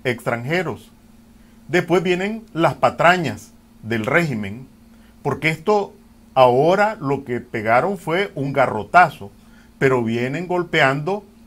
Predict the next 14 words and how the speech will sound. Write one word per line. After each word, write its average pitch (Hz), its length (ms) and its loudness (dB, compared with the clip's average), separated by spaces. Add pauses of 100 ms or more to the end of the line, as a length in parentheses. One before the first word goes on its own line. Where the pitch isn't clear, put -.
(380)
año 135 520 2 (220)
con 143 220 -2
año. 170 420 0 (480)
Incluso 147 540 -4
traje 170 480 -2
algunas 151 460 -4
gráficas 160 680 0 (300)
y 127 120 -2
tal 120 200 0
vez 123 400 -4
invitaría 156 800 0
para 104 200 -2
que 98 120 -8
viéramos 120 600 -2